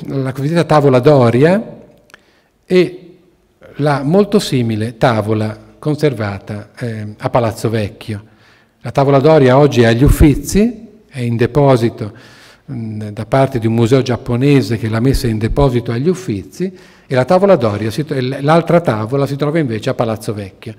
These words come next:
Sono due dipinti, e la tavola Doria recentemente ha rischiato anche di essere, come dire, mm,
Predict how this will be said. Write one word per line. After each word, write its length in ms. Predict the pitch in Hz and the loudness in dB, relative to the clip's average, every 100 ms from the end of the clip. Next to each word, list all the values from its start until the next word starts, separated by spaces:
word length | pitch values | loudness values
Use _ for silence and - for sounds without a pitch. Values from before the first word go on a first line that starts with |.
| - - - _ | -20 -20 -20 _
Sono 220 | - 190 | 0 2
due 160 | 160 220 | 6 6
dipinti, 880 | 220 220 127 113 113 165 214 233 - - _ _ _ _ _ | 4 2 2 0 -2 -2 -2 -4 -12 -20 _ _ _ _ _
e 360 | 156 147 143 135 | -6 -6 -8 -8
la 120 | 135 | 0
tavola 260 | 180 175 160 | 2 4 6
Doria 720 | 180 190 185 143 - - - - | 6 8 8 6 0 -12 -20 -16
recentemente 1000 | 123 143 127 139 170 156 135 127 - _ _ 131 120 _ _ _ | -10 -8 -6 -4 -4 -4 -6 -8 -16 _ _ -20 -20 _ _ _
ha 120 | - 123 | -8 -6
rischiato 540 | 131 - 165 151 151 | -6 -2 0 0 -2
anche 360 | 139 143 139 117 | -2 -2 -2 -2
di 380 | 117 110 110 - - | -2 -4 -8 -14 -8
essere, 600 | 135 123 - 120 110 101 - _ _ | -6 -4 -2 -2 -2 -10 -18 _ _
come 160 | 123 120 | -14 -10
dire, 540 | 131 127 117 107 - - | -6 -4 -4 -6 -14 -20
mm, 400 | 113 107 107 | -18 -18 -20